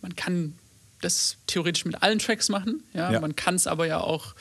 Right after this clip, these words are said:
Speaker 1: tatsächlich so machen, dass man sich die drei, vier Prio-Tracks seines Albums einfach raus-, rausnimmt oder, oder auswählt im Vorfeld und eben für so eine Wasserfall- oder Albumvervollständigungsmethode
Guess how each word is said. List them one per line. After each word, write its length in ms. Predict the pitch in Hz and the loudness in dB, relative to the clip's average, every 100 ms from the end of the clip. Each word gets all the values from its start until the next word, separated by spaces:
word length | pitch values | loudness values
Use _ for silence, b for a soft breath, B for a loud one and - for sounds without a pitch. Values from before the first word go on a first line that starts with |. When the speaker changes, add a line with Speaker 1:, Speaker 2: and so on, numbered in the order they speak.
| B B B | B B B
Speaker 1:
tatsächlich 380 | - 160 165 160 | -8 -2 0 0
so 120 | - | 0
machen, 220 | 160 160 160 | 0 -2 -2
dass 180 | 156 | -4
man 300 | 160 156 147 b b b | -4 -4 -6 b b b
sich 300 | - 151 - | -6 -4 -4
die 120 | 147 | -8
drei, 340 | - 165 160 | -2 0 0
vier 280 | 156 - 160 | -2 -6 -6
Prio-Tracks 960 | 160 - 190 180 175 - 165 - - - | -6 -4 0 0 0 0 0 0 -2 -2
seines 360 | - 160 160 156 | -2 0 0 -2
Albums 400 | 165 156 160 - | -2 -2 -2 -2
einfach 360 | 160 156 156 165 | -4 -4 -4 0
raus-, 440 | 180 185 - - - - | 2 2 0 -2 -10 -4
rausnimmt 560 | 170 180 - 180 180 175 | -2 0 0 0 -2 -4
oder, 400 | - 156 151 - | -4 -2 -2 -4
oder 240 | 147 - | -6 -4
auswählt 600 | - 185 - 175 175 170 B B B | 0 2 2 2 0 -2 B B B
im 60 | - | -10
Vorfeld 640 | - 170 165 - 170 170 B B B B | 0 0 0 0 0 -2 B B B B
und 160 | - 165 | -4 -2
eben 240 | 165 156 | 0 -2
für 160 | - 160 | -4 -4
so 140 | 151 | 0
eine 200 | 156 147 | 0 0
Wasserfall- 600 | 143 170 170 160 160 160 | -2 0 -2 0 0 0
oder 260 | 156 160 160 | 0 -2 -2
Albumvervollständigungsmethode 1500 | 151 156 151 160 - 170 - 160 160 143 160 147 160 156 151 | 0 -2 -2 -4 0 0 0 0 -2 -2 -4 -6 -4 -2 -2